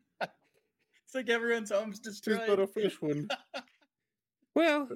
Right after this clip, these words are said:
Speaker 3: I mean, he said the
Speaker 1: Yeah.
Speaker 3: important thing. No one, no one died or no, yeah, no one was hurt. But
Speaker 1: Yeah.
Speaker 3: my, my favorite part of the episode is the fact that Tech has a girlfriend.
Speaker 1: Yeah.
Speaker 2: Right.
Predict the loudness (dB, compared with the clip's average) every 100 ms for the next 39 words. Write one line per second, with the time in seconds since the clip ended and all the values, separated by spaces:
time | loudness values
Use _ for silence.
0 | 2 6 6 4 2 2 2 4 2 4
1 | 4 4 4 6 4 2 2 4 4 2
2 | 0 -4 -2 2 2 4 4 2 2 0
3 | 2 0 2 2 2 2 2 2 0 -2
4 | _ _ _ _ _ _ _ _ 2 2
5 | -2 -12 -12 -18 _ 0 2 2 0 0
6 | 0 2 2 2 0 2 4 2 2 0
7 | 0 0 2 4 4 0 _ _ _ _
8 | _ _ _ _ -2 0 0 2 2 0
9 | 0 0 0 -2 _ _ _ -4 0 0
10 | 0 0 0 2 0 0 -6 -6 -10 _
11 | _ _ _ _ _ _ -2 0 2 0
12 | 0 -2 0 2 4 4 2